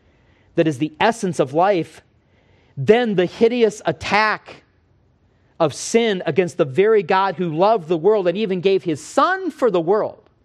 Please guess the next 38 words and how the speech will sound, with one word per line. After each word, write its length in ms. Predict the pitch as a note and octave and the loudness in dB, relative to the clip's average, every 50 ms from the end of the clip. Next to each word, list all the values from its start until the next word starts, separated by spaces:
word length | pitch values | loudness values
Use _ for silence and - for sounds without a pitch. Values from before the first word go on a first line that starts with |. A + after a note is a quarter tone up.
| _ _ _ _ _ _ _ _ _ _ _ _ _ _ _ _ _ _ _ _ _ _ _ _ - | _ _ _ _ _ _ _ _ _ _ _ _ _ _ _ _ _ _ _ _ _ _ _ _ -4
a 60 | F3+ | -4
sin 440 | - - - - B3+ C4 C4+ C4 A#3 | -4 -6 -4 0 0 0 2 2 2
that 100 | G3+ G3 | 2 2
is 100 | F3 C3+ | 0 0
the 160 | F#3 F3+ - - | -4 -8 -4 -2
essence 420 | G#3+ A#3+ A3+ - - G#3 F3 - | -2 -2 -2 -2 -4 -6 -2 -2
of 180 | E3 C#3+ C3 A2+ | -2 -2 0 0
death, 320 | - A3 A3 F3+ C3 - _ - - | 0 0 0 -2 -6 -10 _ -16 -2
then 320 | C3+ B2+ G#3+ B3+ C4+ C4 | 2 2 2 2 2 0
we 160 | G#3 B3 A#3 | -2 -2 -2
may 240 | G3+ F#3+ F#3 F#3+ F#3 | 0 0 0 0 -2
begin 340 | D3 E3 D#3+ C3+ E3 D#3+ D3+ | -2 -6 -4 -2 -2 -2 -2
to 80 | C3+ C#3 | -4 -8
see 320 | - - F3 D#3+ D3+ C#3+ | -8 -6 -6 -4 -4 -4
more 180 | C3+ B2+ B2+ B2 | -4 -4 -6 -6
clearly 540 | - - D3+ D3+ D3 C3 A#2+ A2 G2+ F#2 F#2 - _ _ _ _ _ _ _ | -4 -4 -4 -4 -4 -4 -6 -8 -8 -12 -16 -20 _ _ _ _ _ _ _
why 340 | B2 C3 C3+ C#3+ C#3+ D3 C3 | -4 -2 -2 -2 -2 -4 -6
this 320 | A2+ B2+ C3+ C3 - - | -4 -6 -6 -6 -6 -8
must 480 | B2 B2 A#2+ B2 - - - - _ A2+ | -8 -8 -8 -8 -10 -16 -20 -20 _ -16
be 100 | A2+ A2 | -14 -14
so. 440 | G2+ - - A2 G#2+ G#2+ - G#2 - _ _ _ - - | -14 -14 -14 -14 -14 -14 -16 -18 -20 _ _ _ -10 -8
But 100 | - C3 | -8 -2
what 280 | C#3 E3 F3 - - - | 0 0 -2 -2 -4 -6
is 180 | D3 C3 A#2 - | -6 -6 -6 -8
still 400 | - - - - F3+ F3+ F#3 F3+ | -12 -16 -8 -6 -4 -4 -4 -4
hard 300 | - - D3+ D3 C3 A#2+ | -4 -4 -6 -6 -6 -8
to 80 | B2 | -8
wrap 240 | A2 B2 C3 C#3 C3+ | -6 -4 -6 -6 -6
my 120 | C3+ B2 | -8 -8
mind 300 | A#2 A#2 A#2 A#2 A2+ A2 | -8 -8 -8 -8 -8 -8
around, 200 | G#2+ G#2 G2+ G#2 | -8 -8 -8 -8
I'll 80 | G#2 A2 | -10 -10
tell 140 | - - - | -8 -6 -6
you 80 | - A#2+ | -4 -4
this, 380 | A2 G2+ F#2+ F#2+ - - - _ | -6 -8 -10 -12 -18 -20 -20 _
one 160 | A#2 A2+ A2+ | -12 -10 -10
other 160 | A2+ A2 A2 G#2 | -8 -8 -10 -10
thing, 340 | - - G2+ G2+ F#2+ F#2+ | -10 -14 -16 -16 -16 -18